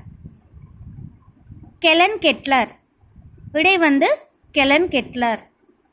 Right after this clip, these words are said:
அடுத்தது திருக்குறளுக்கும் எந்த எண்ணிற்கும் மொழி பெரிதும் தொடர்புடையது அப்படின்னு கேக்குறாங்க. திருக்குறள்லேயே வந்து already நான் வந்து கொஸ்டின்ஸ் அப்லோட்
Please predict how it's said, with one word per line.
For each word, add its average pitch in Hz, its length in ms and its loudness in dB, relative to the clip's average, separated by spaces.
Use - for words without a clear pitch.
அடுத்தது 320 440 2
திருக்குறளுக்கும் 381 800 2
எந்த 466 200 -2
எண்ணிற்கும் 330 520 0
மொழி 311 240 4
பெரிதும் 294 460 2
தொடர்புடையது 262 680 -2
அப்படின்னு 254 300 -4
கேக்குறாங்க. 220 400 -4
திருக்குறள்லேயே 427 720 2
வந்து 277 260 2
already 349 360 4
நான் 294 180 2
வந்து 277 240 0
கொஸ்டின்ஸ் 320 480 0
அப்லோட் 302 260 2